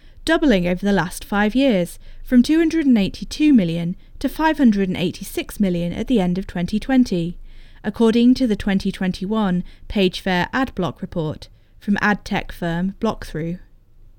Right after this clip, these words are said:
That's a ten percent increase over the twenty twenty Page Fair report on ad blocking. Blockthrough makes money by helping advertisers try to cope with ad blocking.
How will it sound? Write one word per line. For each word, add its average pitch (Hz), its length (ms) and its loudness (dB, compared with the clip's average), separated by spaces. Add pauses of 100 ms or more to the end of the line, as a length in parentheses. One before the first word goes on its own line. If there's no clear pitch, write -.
(600)
That's 294 240 -2
a 320 60 -2
ten 214 260 2
percent 220 380 -2
increase 233 560 0
over 185 200 -2
the 185 100 -4
twenty 190 360 -4
twenty 302 360 -2
Page 175 260 -4
Fair 165 180 -4
report 170 420 -4
on 208 120 -2
ad 196 160 -4
blocking. 170 420 -8 (1700)
Blockthrough 269 460 2
makes - 260 0
money 185 220 0
by 170 160 -2
helping 185 400 -2
advertisers 185 680 -6
try 190 160 -4
to 180 140 -6
cope 220 420 -2 (300)
with 196 120 2
ad 185 200 0
blocking. 175 480 -6